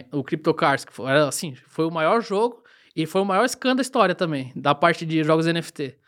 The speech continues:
Pô, che-, a gente chegou a investir cinco mil reais de começo, pegar cinco carrinhos, e s-, tu dava um clique por dia, só. E, tipo, cada carrinho te rendia quinhentos reais. Isso, tipo, no começo. E conforme foi passando, cada, cada carrinho chegou a valer quinze mil reais.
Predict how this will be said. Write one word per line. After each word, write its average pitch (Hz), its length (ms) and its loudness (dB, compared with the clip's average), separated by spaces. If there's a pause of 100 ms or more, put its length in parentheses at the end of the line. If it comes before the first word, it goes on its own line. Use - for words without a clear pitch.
(400)
Pô, 139 240 0
che-, 135 180 -2
a - 40 0
gente 151 140 0
chegou 160 260 0
a 190 40 4
investir 185 880 -2
cinco 208 300 -6
mil 196 120 0
reais 175 220 4
de 175 60 -10
começo, 190 440 0
pegar 180 220 2
cinco 233 260 -4
carrinhos, 233 640 0 (220)
e 190 80 -12
s-, - 140 -16 (280)
tu - 100 -6
dava 226 200 4
um 339 60 -6
clique 202 360 -2
por 185 140 0
dia, 127 240 -10 (160)
só. - 340 -2 (400)
E, 143 80 -10
tipo, - 220 -16
cada 185 200 2
carrinho 196 380 0
te 240 160 -2
rendia 214 380 2
quinhentos 214 240 -2
reais. 151 360 0 (760)
Isso, 139 260 -4
tipo, - 220 -8
no 185 100 0
começo. 180 380 0
E - 20 -6
conforme 170 400 2
foi 190 160 -2
passando, 196 420 0
cada, 214 280 0
cada 240 240 2
carrinho 196 480 0
chegou 202 260 0
a 220 40 2
valer 202 260 0
quinze 262 360 0
mil 226 140 2
reais. 170 480 -2